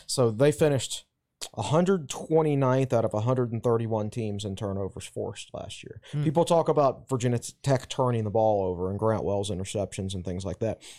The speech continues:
Speaker 1: Tech finished thirty-second in the country in turnovers lost last year, which is pretty good, especially considering they had five of 'em in the first game.
Speaker 2: Yeah.
Speaker 1: Sorry, tur-, turnovers
Speaker 2: It's tough to change that perception after the first game.
Speaker 1: Right, right, exactly. But the numbers, it was not an issue for Virginia Tech. The issue was the offense was so bad that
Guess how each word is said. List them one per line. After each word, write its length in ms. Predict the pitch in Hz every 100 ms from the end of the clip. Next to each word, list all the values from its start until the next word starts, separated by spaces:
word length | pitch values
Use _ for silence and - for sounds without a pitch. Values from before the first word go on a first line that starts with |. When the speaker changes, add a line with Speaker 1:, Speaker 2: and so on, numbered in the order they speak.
| - -
Speaker 1:
Tech 260 | 160 214
finished 480 | - 196 185 - -
thirty-second 600 | 160 185 170 - 160 151
in 80 | 127
the 60 | 123
country 440 | 143 139 135 117
in 240 | 107 104 - -
turnovers 500 | 139 123 110 98 98
lost 380 | 104 92 - -
last 320 | - 104 -
year, 180 | - - _ _ _ -
which 160 | 160
is 80 | 135
pretty 220 | - 180
good, 180 | 170 160
especially 440 | 165 - 185 - 147
considering 420 | 131 - 117 110
they 120 | 110
had 140 | 104
five 320 | - 147 147 107
of 140 | 110
'em 140 | 104
in 80 | 98
the 40 | 98
first 320 | 120 98 -
game. 300 | 131 - -
Speaker 2:
Yeah. 240 | - 170 160 - -
Speaker 1:
Sorry, 220 | 175 175
tur-, 160 | 269
turnovers 400 | - 254 277 233
Speaker 2:
It's 80 | 226
tough 160 | 226 233
to 80 | 220
change 240 | 208 202
that 180 | 180 175
perception 500 | 170 175 170 - 151
after 220 | 147 156
the 140 | 143
first 260 | 135 151 139
game. 100 | 190
Speaker 1:
Right, 140 | 196 156
right, 220 | 165 135
exactly. 360 | 139 156 139
But 280 | 131 165 131
the 80 | 160
numbers, 560 | 147 185 185 165 139 - - 127 135
it 160 | 107
was 160 | 147 143
not 240 | 175 214
an 60 | 180
issue 280 | 196 156 120
for 160 | 123
Virginia 320 | 101 110 107
Tech. 260 | 104 117 -
The 120 | 151
issue 240 | 269 214 160
was 200 | 151 120
the 120 | 123
offense 360 | 160 160 143
was 120 | 131 -
so 200 | 147 110
bad 380 | 135 156 131
that 120 | 110